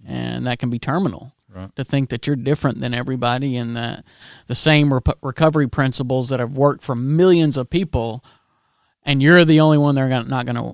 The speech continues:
Speaker 1: gonna work for, you know?
Speaker 2: Well, that's one of the things I actually found relief with,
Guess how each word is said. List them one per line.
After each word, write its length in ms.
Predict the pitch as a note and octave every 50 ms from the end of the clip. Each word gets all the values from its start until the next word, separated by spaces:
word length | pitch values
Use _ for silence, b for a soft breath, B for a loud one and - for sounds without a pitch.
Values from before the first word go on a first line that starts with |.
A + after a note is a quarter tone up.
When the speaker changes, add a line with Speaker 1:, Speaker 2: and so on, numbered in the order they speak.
| - B2+
Speaker 1:
gonna 200 | C3 A#2+ A#2+ A2+
work 240 | A#2+ B2+ B2 -
for, 380 | - - - A2 A2 A2+ C3 C3 _ _ _ _ _ _
you 120 | - C3
know? 300 | B2+ B2 A#2 B2 C3 C3+ - _ _ _ _ _ _ -
Speaker 2:
Well, 80 | G3 G3+
that's 240 | F#3+ G3 - -
one 160 | - C#4+ D4+ E4
of 80 | D#4
the 60 | G#3+ -
things 240 | - D3+ C#3+ A#2+ D3
I 180 | E3+ G#3 B3+
actually 240 | A3 - - C3+ A#2+
found 640 | G#2 - - C#3+ C#3+ C#3 C3+ B2+ A#2+ A2+ A2 G#2+ F#2+ G2+
relief 600 | A#2 A#2 A#2+ A#2 A2 A2+ B2+ D#3 G3+ G#3+ D3+ - -
with, 460 | A2+ A2+ A2 G#2+ G#2+ G#2+ G#2+ F#2+ -